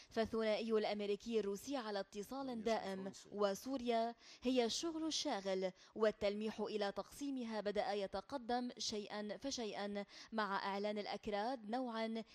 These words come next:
من الحكم الذاتي. فالشعب السوري لم يعد يمتلك القرار، والمعارضة أصبحت معارضات، والسلطة متمسكة بقراراتها، وكل ذلك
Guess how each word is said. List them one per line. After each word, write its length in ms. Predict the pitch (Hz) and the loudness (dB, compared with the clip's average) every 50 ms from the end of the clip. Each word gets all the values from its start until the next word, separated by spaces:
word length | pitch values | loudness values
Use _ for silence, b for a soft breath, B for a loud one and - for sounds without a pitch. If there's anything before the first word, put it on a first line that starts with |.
| B B | B B
من 180 | 233 226 226 214 | -4 -2 0 0
الحكم 380 | 196 190 190 - 202 - 190 | 0 -2 -2 -4 -6 -4 -2
الذاتي. 640 | 190 190 180 214 254 269 - - 202 185 180 175 175 - B B B B B B B | -2 -2 0 -2 -2 -2 -4 -6 -8 -6 -6 -6 -6 -8 B B B B B B B
فالشعب 400 | B - 302 285 - 339 330 320 | B 0 0 2 4 2 2 2
السوري 380 | 302 285 - - 302 302 311 302 | 0 -2 -2 -2 0 0 2 2
لم 180 | 277 269 254 247 | 2 2 2 2
يعد 320 | 247 240 240 233 220 196 | 4 6 6 6 4 4
يمتلك 420 | 233 233 226 - 226 226 220 - | 0 -2 0 -2 0 0 0 0
القرار، 640 | 226 214 - - - 240 240 202 180 170 170 180 180 b b b b | -2 -4 -4 -2 0 2 4 4 4 4 2 -2 -4 b b b b
والمعارضة 1000 | 202 208 214 202 202 202 196 185 165 190 233 262 277 269 240 220 226 233 247 269 - _ _ - | 4 4 4 4 4 0 -2 -2 0 2 2 2 2 2 4 4 4 4 2 0 -6 _ _ -2
أصبحت 500 | - 226 - 214 202 190 - 202 190 - | -2 0 0 -2 -4 -2 -2 -2 -4 -4
معارضات، 720 | 185 185 175 170 175 190 202 226 247 233 233 196 185 180 - 190 180 B B B B | -4 -4 -2 0 2 2 2 2 2 2 2 2 2 -2 -4 -8 -8 B B B B
والسلطة 580 | B 208 202 202 196 - - 220 214 196 214 202 | B 4 4 4 4 4 -2 -4 -2 0 0 -2
متمسكة 720 | 196 202 - 196 190 254 277 - - 302 262 - 269 269 | -2 -2 -2 -2 -2 -2 -4 -4 -6 -6 -4 -2 -2 -2
بقراراتها، 1080 | 254 240 311 320 - - 320 320 311 311 294 240 190 190 - 202 190 202 180 180 185 - b b b b | 0 -2 -4 -4 -2 -2 0 0 0 0 0 0 -2 -2 -4 -6 -4 -2 -2 -4 -4 -6 b b b b
وكل 360 | 202 202 190 - 196 190 185 | 2 2 2 2 -2 -4 -4
ذلك 580 | 185 196 254 285 277 262 - 254 247 247 254 | -2 -2 -2 0 -2 -2 -2 -2 0 0 -2